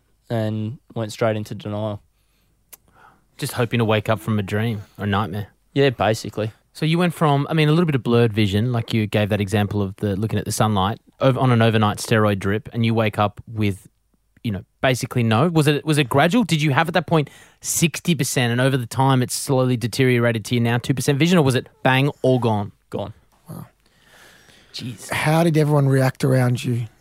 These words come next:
Speaker 3: Was there disbelief? Did they not believe you at first?
Speaker 2: Who's the first person you, uh,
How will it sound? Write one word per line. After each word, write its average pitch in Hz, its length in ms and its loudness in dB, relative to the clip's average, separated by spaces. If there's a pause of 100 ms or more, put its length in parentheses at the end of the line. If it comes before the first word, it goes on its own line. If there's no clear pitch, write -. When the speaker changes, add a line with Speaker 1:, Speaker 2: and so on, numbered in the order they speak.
(120)
Speaker 3:
Was 151 160 0
there 131 140 0
disbelief? 147 560 0
Did 147 100 -2
they 131 100 4
not 135 160 2
believe 139 380 0
you 170 120 2
at 160 80 -4
first? 175 340 4
Speaker 2:
Who's 185 100 4
the 170 60 4
first 160 240 2
person 147 340 2
you, 127 180 2
uh, 117 100 2